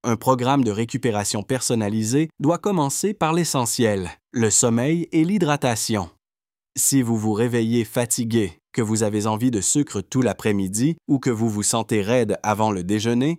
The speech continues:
votre corps vous envoie peut-être un petit signal d'alarme.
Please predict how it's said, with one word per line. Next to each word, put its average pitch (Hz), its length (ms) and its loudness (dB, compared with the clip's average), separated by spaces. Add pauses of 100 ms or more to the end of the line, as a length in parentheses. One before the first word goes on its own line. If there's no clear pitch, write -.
(140)
votre 160 260 0
corps 208 300 -2
vous 131 220 0
envoie 123 320 2
peut-être 185 520 -4
un 117 120 0
petit 139 300 -2
signal 156 440 2
d'alarme. 95 560 0